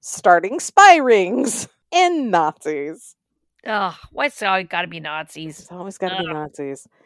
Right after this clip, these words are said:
Speaker 1: And that is how a weird-ass movement started with a roar and died with the equivalent of a wet burp. And that
Speaker 2: Wow.
Speaker 1: is my story of hippo ranching, what almost was.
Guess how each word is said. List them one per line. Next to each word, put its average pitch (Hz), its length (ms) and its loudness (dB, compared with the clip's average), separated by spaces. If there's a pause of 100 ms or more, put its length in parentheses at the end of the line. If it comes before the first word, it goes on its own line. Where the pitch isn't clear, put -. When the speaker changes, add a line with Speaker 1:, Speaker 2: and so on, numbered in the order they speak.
(720)
Speaker 1:
And 294 220 -2
that 370 280 4
is 427 140 -2
how 185 540 -4 (140)
a 175 140 -2
weird-ass 180 680 -2
movement 214 580 -6 (280)
started 170 640 -2
with 196 200 -4
a 196 60 -4
roar 190 580 2 (200)
and 202 220 -8
died 170 420 2 (140)
with 175 180 -8
the 160 120 -6
equivalent 160 760 -10 (120)
of 170 160 -10
a 147 80 -4
wet 135 340 -10
burp. 147 340 -10 (800)
And 277 260 0
that 285 180 2
Speaker 2:
Wow. - 20 -4
Speaker 1:
is 339 200 -4
my 277 180 -2
story 185 720 -2 (720)
of 196 200 6
hippo 220 460 2
ranching, 185 800 -4 (140)
what 180 440 2
almost 165 500 -4
was. 156 460 -16